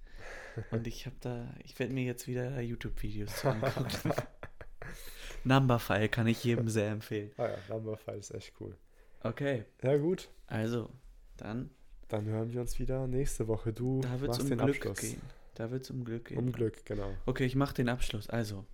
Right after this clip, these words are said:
Speaker 2: Leute, wie ihr uns unterstützen könnt. Fünf-Sterne-Bewertung auf Podcast wäre super, super nett. Dann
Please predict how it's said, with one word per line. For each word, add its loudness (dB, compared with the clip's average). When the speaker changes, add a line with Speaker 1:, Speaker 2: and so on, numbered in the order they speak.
Speaker 2:
Leute, -4
wie 2
ihr 2
uns -2
unterstützen -6
könnt. -6
Fünf-Sterne-Bewertung 0
auf -8
Podcast -8
wäre -2
super, -2
super -8
nett. -14
Dann 0